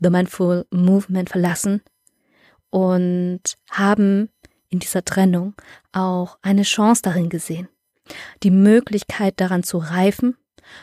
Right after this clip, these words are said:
zu wachsen, statt zu zerbrechen. Und genau aus diesem Grund haben Anni und ich im Oktober Heiwa Zen ins Leben gerufen.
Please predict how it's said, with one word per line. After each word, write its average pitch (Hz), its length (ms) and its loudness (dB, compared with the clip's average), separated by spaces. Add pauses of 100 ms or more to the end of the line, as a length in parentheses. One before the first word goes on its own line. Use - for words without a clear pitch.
(100)
zu - 260 -2
wachsen, 226 640 -2 (260)
statt - 520 -2 (360)
zu 208 120 -8
zerbrechen. 202 680 -2 (500)
Und 208 300 0
genau 220 240 2
aus - 180 -4
diesem 240 340 0
Grund 190 300 -6
haben 190 220 -6
Anni 208 300 0
und 185 200 -6
ich 202 160 -6
im 190 140 -8
Oktober 190 720 -2 (500)
Heiwa 190 380 2
Zen 185 320 0
ins - 240 -4
Leben 185 240 0
gerufen. 175 480 -10